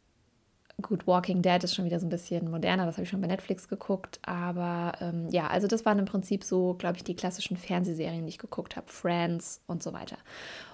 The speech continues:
Und da musste man ja dann immer von Episode <laughs> zu Episode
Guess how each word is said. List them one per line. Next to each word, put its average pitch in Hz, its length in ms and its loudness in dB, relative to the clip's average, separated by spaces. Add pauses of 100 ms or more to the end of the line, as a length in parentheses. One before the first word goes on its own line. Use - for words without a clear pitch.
Und 190 460 2 (1000)
da 202 140 6
musste 233 320 4
man 180 200 4
ja 175 120 2
dann 175 160 0
immer 285 340 -2
von 240 200 -4
Episode 185 640 2
<laughs> - 20 -18
zu - 180 0
Episode 180 720 2